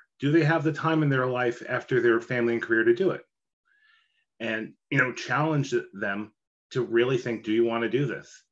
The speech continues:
And some people may turn away at that point, and respect that decision. You know, they're doing you, every, the organization a favor if they realize they can't follow up.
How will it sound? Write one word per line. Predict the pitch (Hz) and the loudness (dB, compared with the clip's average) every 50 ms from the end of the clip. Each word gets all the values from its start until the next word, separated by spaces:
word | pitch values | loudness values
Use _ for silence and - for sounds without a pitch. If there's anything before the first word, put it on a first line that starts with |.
| _ _ _ _ _ _ _ | _ _ _ _ _ _ _
And | 120 113 107 107 - _ _ _ _ _ _ _ _ 104 104 | -6 -6 -6 -6 -14 _ _ _ _ _ _ _ _ -18 -8
some | - 139 143 | -2 -2 2
people | - 175 175 175 170 | 4 4 4 4 4
may | 175 170 156 | 2 2 2
turn | - 180 175 | 2 0 2
away | 165 156 180 | 2 2 2
at | 196 185 | 2 0
that | 165 131 - | -2 -4 -4
point, | - 113 98 - - _ _ | -6 -8 -8 -8 -10 _ _
and | 147 147 156 | -2 0 0
respect | 160 147 - - 185 175 - - | 0 -2 -2 -2 -2 -2 -2 -2
that | 175 165 156 - | -2 -4 -2 -4
decision. | 165 - - 202 180 147 - - _ _ _ _ _ _ _ _ _ _ _ _ _ _ _ | -8 -6 -4 -6 -6 -6 -8 -14 _ _ _ _ _ _ _ _ _ _ _ _ _ _ _
You | - 123 | -6 -4
know, | 120 131 | -4 -2
they're | 120 127 147 160 160 | 0 2 2 2 4
doing | 143 156 156 156 151 | 4 2 2 2 2
you, | 151 156 151 - - 73 | 0 0 -2 -2 -6 -8
every, | 135 139 139 147 139 120 | -6 -4 -4 -2 -4 -2
the | 127 135 - | -4 -6 -4
organization | - 147 151 147 135 143 147 135 - 143 | -2 0 0 0 2 0 -2 -2 -2 -6
a | 131 | -4
favor | - 147 151 151 139 139 | -2 -2 -2 -2 -2 -4
if | 120 - | -4 -2
they | - 139 | -2 -4
realize | 139 135 139 135 135 135 123 - | -2 -2 -2 -4 -4 -4 -4 -4
they | 135 131 | -6 -6
can't | 120 135 131 123 - | -6 -8 -10 -10 -8
follow | - 123 123 117 113 110 104 | -6 -6 -4 -4 -4 -6 -6
up. | 92 - - _ | -8 -12 -14 _